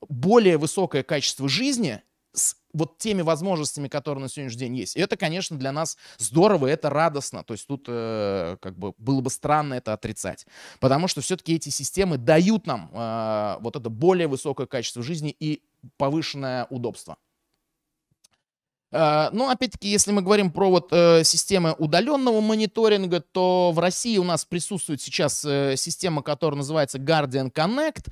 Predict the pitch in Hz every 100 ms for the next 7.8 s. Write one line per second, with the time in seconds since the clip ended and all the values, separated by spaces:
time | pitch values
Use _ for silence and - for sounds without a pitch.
0 | - - - 147 151 147 143 160 156 160
1 | 165 147 147 151 - 254 285 262 233 -
2 | 156 160 156 151 147 147 - 190 - 135
3 | 131 139 135 165 170 147 - 165 160 151
4 | 160 - 135 - 165 180 269 294 254 214
5 | 151 175 165 131 - 196 180 - 147 170
6 | 180 160 - 165 143 156 - 170 151 165
7 | 147 151 139 175 147 - 139 -